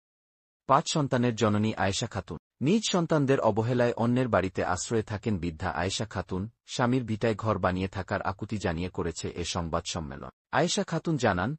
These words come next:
প্রায় চব্বিশ বছর আগে স্বামী অবসরপ্রাপ্ত ফাইটিং ফ্লাইট ইঞ্জিনিয়ার হাবিবুর রহমান মারা যাওয়ার পর কিছুদিন ভালো কাটলেও বৃদ্ধ বয়সে এখন দুঃখের শেষ নেই তার।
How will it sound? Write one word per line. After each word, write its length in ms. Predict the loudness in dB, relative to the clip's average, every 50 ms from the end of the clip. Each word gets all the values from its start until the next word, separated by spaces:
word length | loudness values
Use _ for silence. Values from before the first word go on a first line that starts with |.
| -6 0
প্রায় 180 | 2 2 2
চব্বিশ 460 | 2 2 0 0 2 0 -2 0 0
বছর 260 | 0 0 0 0 -2 0
আগে 320 | 0 0 0 -2 -4 -4
স্বামী 360 | -4 -2 0 0 2 2 2
অবসরপ্রাপ্ত 680 | 2 2 0 -2 -4 -4 -6 -2 -2 -2 -2 -2 -4 -6
ফাইটিং 400 | -2 0 0 0 0 -2 -4 -4
ফ্লাইট 360 | -2 0 2 2 2 0 -2
ইঞ্জিনিয়ার 500 | -2 -2 -2 0 0 0 0 0 0 0
হাবিবুর 440 | 0 -2 0 0 0 0 0 0 0
রহমান 320 | -2 -2 -2 -2 0 0
মারা 260 | 0 0 0 0 0
যাওয়ার 280 | 0 0 0 0 0 -2
পর 240 | -2 -2 -2 -2 -2
কিছুদিন 480 | -4 -8 -8 -8 -6 -4 -2 -2 -2
ভালো 240 | -2 -2 -2 -2 -2
কাটলেও 420 | -2 -2 -4 -4 -2 -2 -2 -2 -2
বৃদ্ধ 300 | -2 -6 -6 -4 -6 -4
বয়সে 360 | -2 -2 -4 -4 -4 -6 -6
এখন 340 | -6 -6 -6 -4 -6 -6 -4
দুঃখের 260 | -6 -6 -6 -6 -6
শেষ 360 | -4 -4 -4 -4 -4 -6 -6
নেই 160 | -6 -8 -8
তার। 220 | -8 -10 -10 -10